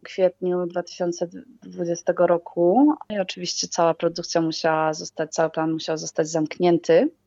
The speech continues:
I dopiero kilka miesięcy później, kiedy Australia dosyć dobrze sobie radziła z covidem, którego tutaj po prostu za dużo nie ma, to się zdecydowali, że przenoszą plan do Australii. I dosłownie w pięć tygodni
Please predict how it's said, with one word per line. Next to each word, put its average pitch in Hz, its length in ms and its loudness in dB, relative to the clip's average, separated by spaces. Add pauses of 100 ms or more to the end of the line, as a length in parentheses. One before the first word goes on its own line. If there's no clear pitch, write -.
(600)
I 214 80 -4
dopiero 196 400 2
kilka 220 320 -4
miesięcy 175 460 -2
później, 180 600 2 (160)
kiedy 202 320 2
Australia 190 680 2
dosyć 175 360 -12
dobrze 180 600 0
sobie 180 280 -4
radziła 175 420 0
z - 80 -12
covidem, 170 800 -2
którego 165 280 -10
tutaj 160 280 -12
po 160 120 -12
prostu 165 440 -12
za 160 80 -14
dużo 160 260 -10
nie 175 220 0
ma, 175 240 2 (400)
to 240 100 4
się 226 140 2
zdecydowali, 202 680 2
że 185 100 2
przenoszą 175 500 -2
plan 170 240 -4
do 165 80 0
Australii. 180 840 -2 (440)
I 185 220 -4
dosłownie 180 540 0
w - 100 -12
pięć 202 300 0
tygodni 170 760 0